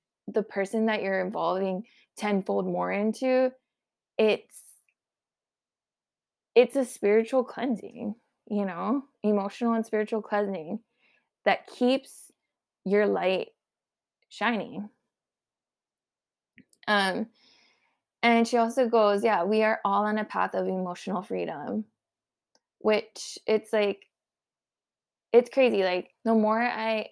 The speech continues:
learn about healing, the more I wanna know, like, what, what path or, like, you know, what level are all my friends are at in their own emotional freedom. But, like, you can never know because it's all,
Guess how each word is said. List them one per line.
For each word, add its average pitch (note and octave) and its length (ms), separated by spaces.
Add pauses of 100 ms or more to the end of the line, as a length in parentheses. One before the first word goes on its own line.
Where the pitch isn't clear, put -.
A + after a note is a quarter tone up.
(120)
learn F#3 300
about F#3+ 260
healing, F#3 360
the F3+ 60
more F3+ 200
I F#3 120
wanna F3+ 280
know, E3+ 240
like, - 300 (360)
what, C4+ 340
what C#4+ 260
path B3+ 280 (100)
or, G#3+ 140
like, G#3 240 (200)
you C#4 100
know, C4+ 120
what B3+ 220
level B3 440
are A3 160
all A3 160
my A3 180
friends G#3 320
are F#3+ 120
at F#3+ 200 (280)
in A3 180
their G#3 200
own G3+ 360 (160)
emotional G3 600
freedom. F3+ 460
But, - 160
like, F#3 220
you B3+ 140
can D4 120
never F#3+ 260
know F3+ 200
because G3 280
it's F#3 180
all, F#3 340